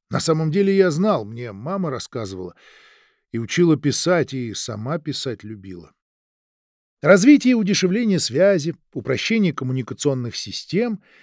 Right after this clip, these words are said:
миниатюризация электроники. Письма вымерли. А потом Мария достала путеводитель по институту,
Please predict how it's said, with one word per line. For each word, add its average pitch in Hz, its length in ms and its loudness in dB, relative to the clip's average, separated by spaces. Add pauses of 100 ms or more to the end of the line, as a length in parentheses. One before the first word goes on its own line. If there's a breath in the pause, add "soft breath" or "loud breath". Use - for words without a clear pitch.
(580 soft breath)
миниатюризация 202 1120 4
электроники. 160 1000 4 (920 loud breath)
Письма 240 320 2
вымерли. 214 480 0 (920)
А - 80 -8
потом 294 440 -2 (760)
Мария 147 260 0
достала 151 420 0
путеводитель 135 580 -6
по 135 140 -4
институту, 185 600 -6